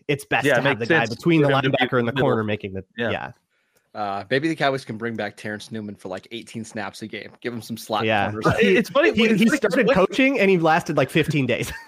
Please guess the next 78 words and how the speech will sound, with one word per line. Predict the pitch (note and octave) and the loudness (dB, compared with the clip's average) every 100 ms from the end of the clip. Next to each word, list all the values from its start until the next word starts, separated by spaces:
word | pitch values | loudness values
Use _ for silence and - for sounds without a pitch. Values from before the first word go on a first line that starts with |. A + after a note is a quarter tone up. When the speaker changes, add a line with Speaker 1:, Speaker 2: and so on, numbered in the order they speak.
| - D4 E3+ - - | 2 2 2 -4 0
Speaker 1:
He | B3+ - | 0 2
was | G#3 | 4
like, | G#3 G#3 | 4 4
"F | F#3+ | 2
Speaker 2:
I'm | F3 | 2
Speaker 1:
this, | E3 - | 4 4
Speaker 2:
pretty | G3+ | 4
Speaker 1:
I'm | |
Speaker 2:
sure | |
he's | C4 | 2
Speaker 1:
out." | F3 | 4
Speaker 2:
still, | A3+ A3 | 2 0
I'm | - | -2
pretty | D4+ F4 | 0 2
sure | C#4+ | 2
he | |
still | - B3 | 2 2
lives | G3+ G3+ | 2 0
in | E3+ | 0
Dallas, | D3+ G3+ B2+ A2+ | 2 2 0 -4
so | - C#3+ | -2 -2
maybe | C#3+ D#3+ | 0 0
we | E3+ | 0
can | E3+ D#3 | -2 -10
convince | D3+ D3 C3+ | -8 -2 0
Speaker 3:
There | |
you | B2+ | 0
Speaker 2:
him. | |
Speaker 3:
go. | G2+ G2+ - G3 F#3+ F#3+ | -4 -8 -4 -4 -2 0
Speaker 2:
I, | G#3+ | 4
I | |
was | G#3 C4 - | 6 4 0
thinking | C4 A3 F3 | -6 -4 -2
this | D#3 | -2
funny | G#3+ G3 | 0 0
when, | E3+ D3+ E3 | -2 -4 -8
when | D3+ | -4
Luke | E3+ | -2
was | E3+ - | -4 -4
talking, | D#3+ E3 C3 A2+ - B2 B2 | -4 -4 -10 -16 -20 -20 -20
the, | C#3 | -14
the | B2 | -12
person | - G3+ D#3+ | -2 -2 -2
it | C3 | -4
felt | D3 C#3 | -4 -2
like | B2+ | -6
he | B2+ | -10
was | G#2+ | -14
describing | G#2+ C3 A#2+ C3 G2+ | -14 -8 -8 -8 -14
was | G2 - - | -16 -18 -14
Jordan | A#2+ G2+ | -14 -12
Lewis. | B2 - _ - | -14 -14 _ -10
Speaker 3:
Exactly. | C3 C3 A2+ C3+ | -8 -4 0 2
I | A#2+ A#2 | 0 -2
Speaker 2:
So, | |
Speaker 3:
thought | G#2+ | -8
the | - | -10
Speaker 2:
I | |
Speaker 3:
same | - C#3 | -4 -4
Speaker 2:
mean, | C3+ B2 | -4 -10
Speaker 3:
thing. | - - | -12 -10
Yeah. | F#2+ D3 | -2 0
Speaker 2:
that | |
Speaker 1:
Is | |
he | - | 2
Speaker 2:
is | B2 | 2
one | C3+ | 2
Speaker 1:
heady? | C#3 C#3 | 0 0
Speaker 2:
thing | |
Speaker 1:
Yeah. | C#3+ A#2 | 0 0
Speaker 2:
that, | G2+ B2 | -4 -14
that, | - | -4
Speaker 1:
There | A#2 | 0
you | C3 | 2
Speaker 2:
that | |
Speaker 1:
go. | D3 | 2
Speaker 2:
could | |
be | F#2+ | 0